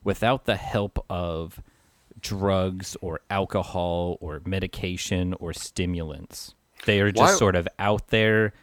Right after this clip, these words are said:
Speaker 1: uh, you know, faced, you know, peeing into the wind, uh, going uphill both ways,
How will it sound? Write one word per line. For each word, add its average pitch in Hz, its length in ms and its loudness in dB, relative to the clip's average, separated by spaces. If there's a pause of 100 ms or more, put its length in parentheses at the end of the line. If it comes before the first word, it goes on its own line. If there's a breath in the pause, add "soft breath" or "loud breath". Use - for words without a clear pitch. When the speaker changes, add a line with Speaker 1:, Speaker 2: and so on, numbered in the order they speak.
(360 soft breath)
Speaker 1:
uh, 82 420 -2 (400)
you 90 140 0
know, 80 240 -2 (640)
faced, - 600 -2 (580)
you 101 100 0
know, 90 60 -2
peeing 139 420 4
into 117 220 0
the 95 100 2
wind, 113 760 4
uh, 85 420 -4 (240)
going 117 300 6
uphill 113 360 4
both 101 340 -2
ways, 104 720 0